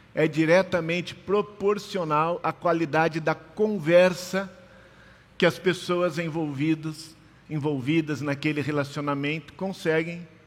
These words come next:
ter, a capacidade que elas têm de ter uma boa conversa. Por isso,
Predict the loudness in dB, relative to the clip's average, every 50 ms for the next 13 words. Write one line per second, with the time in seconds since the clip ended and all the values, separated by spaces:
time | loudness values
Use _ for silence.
0 | _ _ _ _ _ _ _ _ 4 4 4 4 4 0 -2 -4 -6 -4 -2 -2
1 | -4 -4 -4 -8 -2 0 2 4 4 2 0 -2 -2 0 2 2 2 0 -4 -6
2 | -6 -4 -4 -4 -8 -10 -4 2 2 2 2 2 -2 -4 -6 -4 -2 -2 -2 -2
3 | -4 -6 -10 -6 0 2 4 4 2 0 -4 -16 -18 -20 -20 -20 -20 -20 -20 -20
4 | _ _ -20 -20 -20 -20 _ -20 -20 -20 -20 -20 -20 -20 -20 -20 -20 -20 -16 -6
5 | -2 0 2 2 0 0 -2 -4 -6 -6 -6 -8